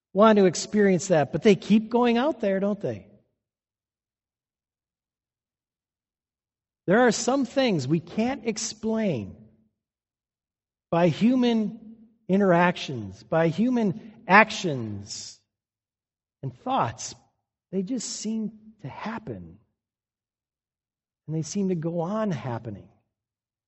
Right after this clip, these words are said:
Let me give you a couple other examples, right? Think about mob mentality. We've all heard of mob mentality, right?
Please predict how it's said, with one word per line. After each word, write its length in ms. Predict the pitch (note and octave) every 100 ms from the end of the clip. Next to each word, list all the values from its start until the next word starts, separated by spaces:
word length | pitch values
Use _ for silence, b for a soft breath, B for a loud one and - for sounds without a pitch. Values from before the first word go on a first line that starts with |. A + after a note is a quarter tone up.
| _ _ _ _ _ _ _ _ _ _
Let 0 |
me 80 | G#3+
give 160 | G#3 G3+
you 280 | F#3+ F3 - -
a 200 | - _
couple 300 | - G3+ G#3
other 260 | G3 G#3+ D3+
examples, 1080 | C3 - D3 C3 C#3 C3+ B2 G#2+ G2+ - -
right? 240 | F3 A#3 - b b b b _ -
Think 140 | B3
about 640 | C4 A3 G3+ - - - D3+
mob 480 | C#3 D#3 F#3+ F#3 D#3+
mentality. 680 | E3 C#3+ E3+ F3 D#3+ B2+
We've 220 | A#2+ B2+ D3
all 160 | E3
heard 220 | D#3 E3
of 80 | C#3
mob 420 | B2 C3+ C#3+ C#3
mentality, 640 | C3 B2+ - D#3 D3+ A2 G2+
right? 260 | G#2+ D3+